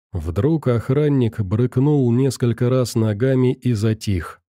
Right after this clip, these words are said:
На руку парню упало несколько капель.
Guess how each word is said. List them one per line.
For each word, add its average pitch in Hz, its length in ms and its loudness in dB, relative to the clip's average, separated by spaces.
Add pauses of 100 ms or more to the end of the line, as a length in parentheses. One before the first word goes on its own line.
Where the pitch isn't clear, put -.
(500)
На 104 320 0
руку 117 320 0
парню 131 500 2 (100)
упало 135 540 0
несколько 113 640 0
капель. 85 480 -4